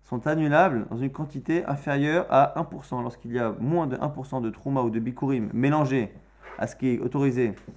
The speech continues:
à n'importe quel Israël, le Israël peut le consommer tant qu'il n'y a pas plus de un pour cent de cet aliment interdit qui s'appelle Trouma ou qui s'appelle Bikurim. Ça, c'est dans Trouma Bikurim, ce qui n'est pas le cas de Maaser Sheni. Maï she'en ken Maaser Sheni,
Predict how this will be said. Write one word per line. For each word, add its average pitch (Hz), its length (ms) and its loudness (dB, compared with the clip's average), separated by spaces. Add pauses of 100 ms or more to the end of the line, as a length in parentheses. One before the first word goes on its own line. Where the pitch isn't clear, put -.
(300)
à 110 200 2
n'importe 131 280 -2
quel 156 120 0
Israël, 175 400 2
le 151 120 4
Israël 156 300 0
peut 151 80 -4
le 147 60 -2
consommer 151 540 0 (480)
tant 180 200 2
qu'il 147 180 -6
n'y 135 80 2
a 117 60 0
pas 135 420 2 (100)
plus 165 200 -4
de 139 120 -2
un 123 140 -2
pour 123 200 -14
cent 135 260 -2
de 113 120 -4
cet 110 240 -8
aliment 117 280 -2
interdit 113 280 -4
qui 143 80 -12
s'appelle 104 240 -8
Trouma 113 280 -6
ou - 20 -2
qui 135 80 -14
s'appelle 110 200 -6
Bikurim. 101 380 -6 (520)
Ça, 160 380 2
c'est 127 200 -8
dans 113 320 -4
Trouma 104 280 -6
Bikurim, 156 460 -4
ce - 100 -18
qui - 140 -10
n'est 143 120 0
pas 190 180 -2
le 165 120 -2
cas 143 500 0 (680)
de 131 360 2 (160)
Maaser 135 320 -2
Sheni. 120 400 -6
Maï 180 300 0
she'en 139 280 -4
ken 127 240 -2
Maaser 123 320 -2
Sheni, 127 500 -4